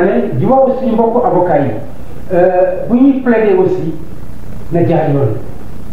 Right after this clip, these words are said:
Avocat métier bu noble la, métier bu, euh, passionnant, c'est comme tey nga ni le journalisme, tey nga ni le médecin, ku nekk sa métier rek, mais nga ànd ak dëggu, nga ànd ak pastef, nga ànd ak xarañ,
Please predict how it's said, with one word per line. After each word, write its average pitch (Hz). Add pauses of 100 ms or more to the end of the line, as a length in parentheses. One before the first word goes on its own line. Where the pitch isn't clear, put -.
(160)
Avocat 180
métier 185
bu 165
noble 208
la, 139
métier 196
bu, 190 (640)
euh, 180 (340)
passionnant, 190
c'est 202
comme 208
tey 190
nga 180
ni 185 (300)
le 185
journalisme, 165 (380)
tey 190
nga 214
ni 196
le 185
médecin, 180
ku 262
nekk 247
sa 170
métier 160
rek, 123 (420)
mais 170
nga 180 (680)
ànd 208
ak 214 (280)
dëggu, 220 (520)
nga 175
ànd 202
ak 220
pastef, 202 (580)
nga 170
ànd 214
ak 220
xarañ, 202